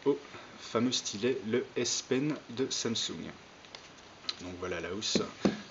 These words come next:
adaptée, donc, euh, très belle finition avec le petit logo Norev en haut à droite. Donc l'ouverture se fait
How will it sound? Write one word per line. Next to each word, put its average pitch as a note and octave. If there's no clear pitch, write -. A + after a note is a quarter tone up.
adaptée, F#2+
donc, F#2
euh, E2
très -
belle F#2
finition F2
avec G#2+
le G#2
petit -
logo G#2
Norev G#2+
en G2+
haut G2
à E2
droite. -
Donc F#2
l'ouverture G2
se -
fait A#2